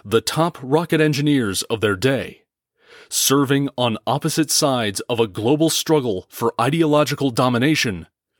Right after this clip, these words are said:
were both preparing to embark on a new frontier in space. This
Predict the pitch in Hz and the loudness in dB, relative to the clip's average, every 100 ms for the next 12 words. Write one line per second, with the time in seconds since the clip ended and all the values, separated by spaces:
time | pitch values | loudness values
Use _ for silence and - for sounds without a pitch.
0 | _ - - - 104 90 - 143 - 156 | _ -20 -14 -2 -2 2 0 0 -2 -4
1 | - 151 139 95 85 - - 131 110 95 | 0 0 2 0 -6 -14 -8 -2 -2 2
2 | 110 131 - - 127 101 95 151 147 - | 2 0 -4 -6 -2 -2 0 0 0 0
3 | 143 131 - 143 92 - - _ _ - | 0 0 0 0 0 -6 -16 _ _ -8
4 | 101 92 - 117 82 - - - _ _ | -4 -2 -2 -2 -2 -6 -10 -10 _ _
5 | _ _ _ _ _ _ _ _ _ _ | _ _ _ _ _ _ _ _ _ _
6 | _ _ _ _ _ _ _ _ 104 98 | _ _ _ _ _ _ _ _ -12 -2
7 | 156 190 - - | 0 0 0 -2